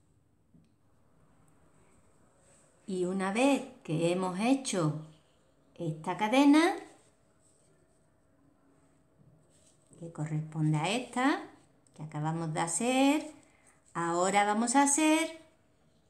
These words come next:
este anillo y este anillo. Para ello, lo primero que tenemos que hacer es dar la vuelta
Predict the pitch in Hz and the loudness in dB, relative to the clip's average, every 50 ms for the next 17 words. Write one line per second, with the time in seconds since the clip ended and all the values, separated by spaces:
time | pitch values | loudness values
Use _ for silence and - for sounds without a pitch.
0 | _ _ - 190 202 202 - - 254 254 254 262 269 302 311 302 302 320 349 359 | _ _ -8 -8 -6 -6 -6 -4 -2 2 6 8 8 8 8 6 6 4 2 2
1 | 381 381 403 - - - _ _ _ - 196 190 185 180 180 180 - 185 180 175 | 0 -2 -4 -8 -14 -20 _ _ _ -8 -6 -4 -2 -2 -4 -4 -6 -8 -6 -4
2 | 170 170 165 160 151 151 151 147 151 - - - - - - _ _ _ _ _ | -4 -2 0 0 0 0 -2 -4 -4 -6 -10 -14 -20 -20 -20 _ _ _ _ _
3 | _ _ _ _ - 165 165 165 165 160 160 165 170 180 175 180 226 233 254 269 | _ _ _ _ -8 -6 -4 -2 0 0 0 0 0 -2 -2 -2 0 2 2 2
4 | 285 277 - - - - - - - _ _ - 165 156 160 156 156 156 156 160 | 2 0 -4 -14 -18 -20 -20 -20 -20 _ _ -12 -8 -8 -8 -6 -4 -2 -2 -2
5 | 165 160 165 160 180 165 180 180 185 190 196 190 190 - 196 190 - 202 190 196 | -2 -2 -4 -4 -4 -4 -4 -4 -4 -4 -4 -4 -4 -4 -6 -4 -4 -4 -2 -2
6 | 214 208 202 202 220 233 - - 202 208 233 254 302 294 269 220 175 180 175 170 | -2 -2 -2 -2 -2 -4 -2 0 2 2 4 2 2 2 0 0 2 0 0 -2
7 | 160 - - 143 139 - | -2 -6 -6 -8 -8 -8